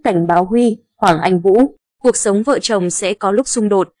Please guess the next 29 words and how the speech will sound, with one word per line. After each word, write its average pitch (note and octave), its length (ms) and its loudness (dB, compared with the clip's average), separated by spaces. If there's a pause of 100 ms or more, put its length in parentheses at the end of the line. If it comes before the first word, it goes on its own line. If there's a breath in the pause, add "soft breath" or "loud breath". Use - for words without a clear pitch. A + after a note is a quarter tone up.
(100)
xích D4 220 -4
mích D4+ 200 4
thế G#3+ 340 0
nhưng A#3+ 240 0
Thi A#3 240 0
và F#3+ 120 -4
Huy G#3+ 320 0
vẫn G3+ 220 -6
có G#3+ 140 -2
thể A3+ 200 -2
vượt F3+ 300 -4
qua G#3 300 0
và - 80 -2
tiếp C4 200 -4
tục - 140 -4
bên F#3+ 160 0
nhau. G3 280 -2 (300)
Bên F#3 200 2
cạnh F#3 180 -2
bà F3+ 100 0
Nga, G3 320 -2 (260 soft breath)
Vân C4 120 0
Trang B3 320 0
và F#3+ 140 -2
Khánh F3+ 220 -2
Thi, A3+ 260 0 (240 soft breath)
màn A3+ 140 -2
ảnh G3 200 0
Việt G3 180 2